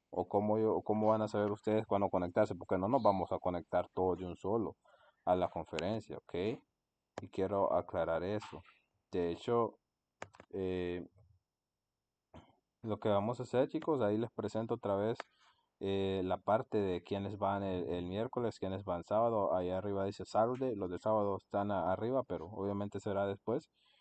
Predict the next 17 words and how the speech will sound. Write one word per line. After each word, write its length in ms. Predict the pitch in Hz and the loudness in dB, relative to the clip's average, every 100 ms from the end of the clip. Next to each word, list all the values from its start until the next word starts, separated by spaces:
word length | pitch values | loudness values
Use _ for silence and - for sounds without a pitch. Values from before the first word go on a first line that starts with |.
| _ - | _ 0
Y 80 | 113 | 4
abajo 240 | 107 117 | 4 4
está 280 | 104 104 101 | 0 0 0
miércoles, 640 | 101 104 - 123 139 - _ | 0 -2 0 0 -2 -6 _
que, 300 | - 87 82 - _ _ _ _ _ _ _ _ _ _ - | -4 -4 -4 -10 _ _ _ _ _ _ _ _ _ _ -6
ah, 400 | 101 95 95 92 | 0 2 2 0
pues, 160 | 87 90 - - _ _ _ - | -4 -6 -14 -20 _ _ _ -6
es 340 | 107 101 - | -2 -2 -4
el 160 | 80 87 | -6 -4
otro 240 | 85 85 | -6 -6
día 180 | 82 82 | -4 -6
que 100 | - | -8
vamos 260 | 78 64 - | -10 -10 -10
a 80 | 73 | -10
ir. 120 | - _ _ - _ _ _ - | -10 _ _ -20 _ _ _ -10
Entonces, 580 | 101 95 101 98 90 - _ | -8 -2 -2 -2 -6 -8 _
<clears throat> 0 | _ | _